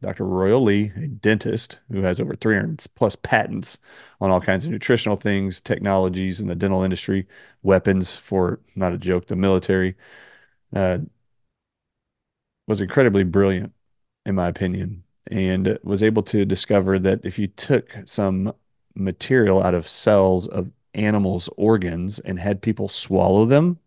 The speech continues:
not replace their organs with the animal's organ, if you had them ingest it, chew it up,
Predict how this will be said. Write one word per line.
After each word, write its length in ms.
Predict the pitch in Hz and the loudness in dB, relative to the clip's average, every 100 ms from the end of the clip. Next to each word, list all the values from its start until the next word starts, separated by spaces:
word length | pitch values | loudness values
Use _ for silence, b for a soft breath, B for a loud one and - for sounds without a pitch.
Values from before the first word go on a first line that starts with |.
| _ b b b b - | _ b b b b -10
not 540 | 95 92 90 95 - _ _ _ - | -2 2 2 0 -8 _ _ _ -4
replace 480 | 98 85 - 170 - | -2 0 4 4 4
their 160 | 90 | 2
organs 300 | 87 90 90 | 2 2 0
with 100 | 87 | -2
the 120 | 90 | 0
animal's 320 | 92 90 87 101 | 0 2 0 0
organ, 340 | 92 101 135 B B B B B | 0 0 -2 B B B B B
if 80 | - | -6
you 60 | 104 | -2
had 100 | 98 | 0
them 120 | 98 | 0
ingest 520 | 87 85 120 165 - | -2 0 2 2 0
it, 320 | 69 - - - b b b _ | -6 -8 -14 -20 b b b _
chew 200 | - 160 | 4 6
it 80 | 104 | 6
up, 220 | 92 - | 2 -6